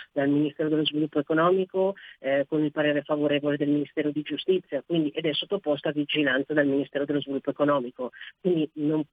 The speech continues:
mm, non è che una società, eh, fiduciaria si improvvisa, una società fiduciaria può essere rappresentata,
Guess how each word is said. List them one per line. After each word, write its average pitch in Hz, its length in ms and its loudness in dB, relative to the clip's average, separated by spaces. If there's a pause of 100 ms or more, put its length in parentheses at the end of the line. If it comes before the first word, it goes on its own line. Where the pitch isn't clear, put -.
mm, 147 280 2 (100)
non 127 500 -4
è 160 60 0
che 160 140 -4
una 143 160 0
società, - 520 -2 (320)
eh, 139 160 -2
fiduciaria 151 600 2
si - 120 -6
improvvisa, 143 560 0
una 131 120 -2
società - 340 -6
fiduciaria 151 580 0
può 143 120 -2
essere 139 200 -2
rappresentata, 139 840 -2